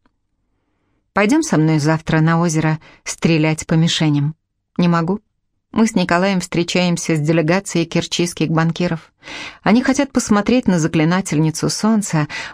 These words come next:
прежде чем пообещать короне кредит». «Скажи, что заболела?» «Гриши не болеют».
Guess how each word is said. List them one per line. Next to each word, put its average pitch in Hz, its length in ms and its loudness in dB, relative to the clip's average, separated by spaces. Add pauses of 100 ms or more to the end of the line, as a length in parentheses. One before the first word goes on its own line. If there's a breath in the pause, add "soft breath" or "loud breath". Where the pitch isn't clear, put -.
прежде 170 460 2
чем 160 280 0
пообещать 156 680 -2
короне 180 560 0 (100)
кредит». 139 520 -2 (640)
«Скажи, 175 580 -2
что - 260 -2
заболела?» 143 520 0 (800 soft breath)
«Гриши 196 800 2 (120)
не 180 140 2
болеют». 175 580 -2